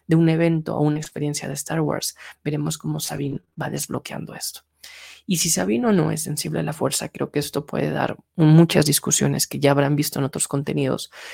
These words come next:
Yo aquí lo que sumaría a lo que, pues, no sé, a la opinión que ustedes puedan tener y a lo que han encontrado en internet, es que el hecho de que Sabine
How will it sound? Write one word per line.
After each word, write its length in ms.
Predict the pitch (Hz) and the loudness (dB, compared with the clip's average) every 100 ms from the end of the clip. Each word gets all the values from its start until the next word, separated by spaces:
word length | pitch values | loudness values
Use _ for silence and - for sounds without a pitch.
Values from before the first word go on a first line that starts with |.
| - | -2
Yo 80 | 185 | 0
aquí 160 | 185 208 | 2 2
lo 100 | 214 | 0
que 100 | 185 | -2
sumaría 680 | - 156 156 156 160 143 - - - | 2 2 2 2 0 0 -8 -18 -8
a 80 | 135 | -2
lo 220 | 139 139 | 0 0
que, 260 | - 131 175 _ | -2 -4 -6 _
pues, 180 | 113 - | -8 -2
no 80 | 139 | -2
sé, 300 | - - _ - _ | -2 -4 _ -20 _
a 80 | 143 | -2
la 60 | 139 | -2
opinión 280 | 131 151 | 2 2
que 80 | 160 | 2
ustedes 240 | 156 139 - | 0 0 0
puedan 240 | 135 139 | 0 0
tener 320 | 135 135 139 | -2 -2 0
y 60 | 135 | -2
a 20 | |
lo 100 | - | -2
que 120 | - | -2
han 100 | 147 | 0
encontrado 460 | 156 156 135 143 143 | 0 -2 -2 -2 -2
en 80 | 165 | -2
internet, 520 | 156 165 147 - - - - - - | -2 -2 -2 -6 -14 -20 -20 -20 -8
es 120 | 156 | -6
que 120 | - | -2
el 80 | 175 | 0
hecho 260 | 165 - 151 | 0 -2 -6
de 120 | 127 | -8
que 160 | - - | -8 -4
Sabine 500 | - 135 147 131 | -2 0 0 0